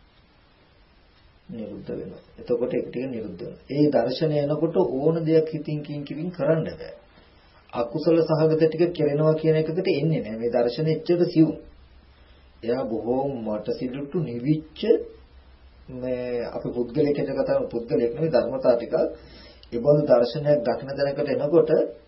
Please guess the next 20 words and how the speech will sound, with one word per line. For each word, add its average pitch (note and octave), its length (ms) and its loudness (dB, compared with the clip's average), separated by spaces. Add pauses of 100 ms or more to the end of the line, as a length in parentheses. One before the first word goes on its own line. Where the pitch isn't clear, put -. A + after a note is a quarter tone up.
(280)
ඒ B2 120 -4
මනස A#2+ 440 -4
ඉතාමත් F3+ 920 2
මට D3 240 0
සිලුටුයි. - 460 -8 (1200)
ඒ A#2+ 160 -4
නිසා B2 420 0 (100)
රළු B2+ 500 0 (440)
පැවැත්මක් C#3+ 680 2
වෙන්නේ D#3 400 4
නෑ. A#2 200 -2
ඒ A#2 120 2
වගේ A#2+ 260 0
දර්ශනයක් B2 540 -2
අභියසති. G#2 540 -6
දර්ශනයක් A2+ 540 -6
එක්ක. F#2+ 180 -14
ඒ A#2+ 140 -2
නිසා A#2+ 300 -4
අපි B2 220 -6